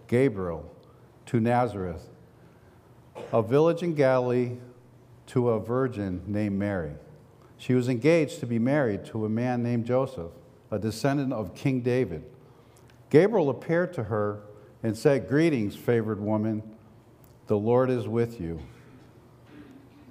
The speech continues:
But she was greatly troubled at the saying and tried to discern what sort of greeting this might be.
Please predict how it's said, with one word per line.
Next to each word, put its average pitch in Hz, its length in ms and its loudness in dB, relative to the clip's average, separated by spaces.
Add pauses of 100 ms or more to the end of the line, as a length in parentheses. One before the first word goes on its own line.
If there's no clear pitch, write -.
But 110 140 4
she - 140 -4
was 120 160 0
greatly 127 360 0
troubled 101 640 -2 (140)
at 104 180 -2
the 107 80 -8
saying 101 640 -2 (280)
and 101 140 -4
tried 170 300 0
to 175 100 -2
discern 104 840 -4 (800)
what 127 240 0
sort 139 240 -2
of 104 80 -6
greeting 110 400 -2
this 98 220 -8
might 107 320 -6
be. 107 320 -6